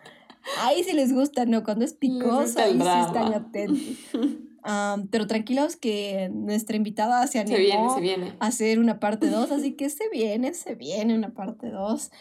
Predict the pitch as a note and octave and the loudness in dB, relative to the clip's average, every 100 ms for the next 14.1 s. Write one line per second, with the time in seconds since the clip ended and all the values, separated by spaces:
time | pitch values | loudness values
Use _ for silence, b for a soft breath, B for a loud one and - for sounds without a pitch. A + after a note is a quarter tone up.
0 | B - D4 C4+ B3+ G#3+ C4 B3 G#3 G#3+ | B -4 -2 0 0 2 2 2 0 2
1 | A#3 A#3 G3 - F3+ F3 G3 G#3+ A3 A3+ | 2 2 -2 -10 -12 -8 -4 0 2 2
2 | A3+ C4 A3+ - F#3 E3 - - F#3 G3+ | 0 -6 -8 -10 -12 -10 -12 -8 -4 -2
3 | A3 G3 F#3 - - G3 G#3+ A#3+ G#3+ F#3+ | -4 -6 -10 -14 -12 -4 0 0 0 -2
4 | G#3 G#3+ A3+ A3+ F3+ - F#3+ G3 F#3+ F3 | 0 2 0 -2 -12 -10 -8 -8 -6 -6
5 | C3+ B2+ - A#2+ F3 A3 C#4+ E4+ B B | -6 -10 -14 -12 -10 -6 -6 -6 B B
6 | B B - G3+ G3 F#3 A3 A#3 - A3 | B B -6 -4 -2 -2 2 2 2 0
7 | A#3 A3 G#3+ A3+ A3+ B3 A3 G3+ G#3 G#3+ | 0 -2 -2 -2 2 2 2 0 -2 -2
8 | G#3+ G#3 G3 F3 G3+ - _ _ _ A3 | -2 -2 -4 -6 -8 -12 _ _ _ 0
9 | A3+ C#4 C4+ C#4+ - _ b b b A3 | 2 4 2 2 -2 _ b b b -6
10 | G#3+ G#3 B3 A#3+ A#3+ A#3 A3+ G3+ - A3 | -6 -4 0 2 2 0 -2 -12 -6 -6
11 | G3+ G#3 G3 F#3 G3+ G3 F3+ G#3+ - - | -4 -6 -6 -8 -8 -8 -8 -10 -14 -20
12 | _ _ _ _ _ - G#3+ F#3+ G3 A3 | _ _ _ _ _ -10 -10 -8 -2 -2
13 | A3 G#3+ G#3 G#3 - - A#3 A#3 B3 A#3+ | -2 -4 -6 -6 -10 -4 2 2 2 -2